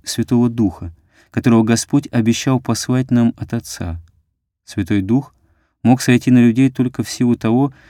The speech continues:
что Сын Божий Иисус Христос до конца приготовил, то есть осветил в себе наше человеческое естество.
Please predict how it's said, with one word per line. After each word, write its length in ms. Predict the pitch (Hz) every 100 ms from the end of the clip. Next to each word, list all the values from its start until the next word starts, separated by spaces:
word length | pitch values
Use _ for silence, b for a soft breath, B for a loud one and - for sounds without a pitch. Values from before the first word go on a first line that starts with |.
| b
что 220 | b - 113
Сын 320 | - 156 131
Божий 360 | 123 110 98
Иисус 460 | - 104 101 - 92
Христос 640 | - 101 - 98 87 - _ _ _ _
до 100 | -
конца 380 | 110 107 - 101
приготовил, 720 | 104 95 98 - 120 95 82 _ _ _ _ -
то 120 | 123
есть 140 | 117 -
осветил 560 | 120 - 117 - 147
в 80 | 135
себе 460 | - 123 104 90 85 _ _ _
наше 280 | 104 135 -
человеческое 960 | - 101 95 98 101 - - 101 95 - _ -
естество. 680 | 101 - 95 - 87 87